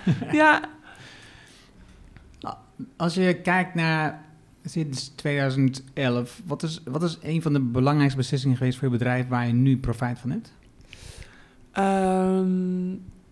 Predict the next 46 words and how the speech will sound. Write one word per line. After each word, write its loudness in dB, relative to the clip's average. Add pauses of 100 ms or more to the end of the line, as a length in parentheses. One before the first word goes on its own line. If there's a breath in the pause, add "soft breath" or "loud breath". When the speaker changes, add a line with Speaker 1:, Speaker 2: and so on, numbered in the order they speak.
(520)
Speaker 2:
de 0
eerste 0
keuze 2
om 0
echt, -4
om 0
er 2
gewoon 2
volledig 0
op -10
te -10
storten -2
en 0
ervoor 0
te -10
gaan, -2
dat -2
is -8
een -2
hele -2
belangrijke -2
geweest. -6 (640 loud breath)
Eh, -2 (120)
en 4
om 2
het 4
niet 0
alleen 2
te -6
blijven -8
doen. -8 (500 soft breath)
Want 0
ik -6
werkte -2
zestig -4
uur 4
in 2
de 2
week 0
en -4
ik -4
had -4
een 0
hele 0
leuke -4
bankrekening. 0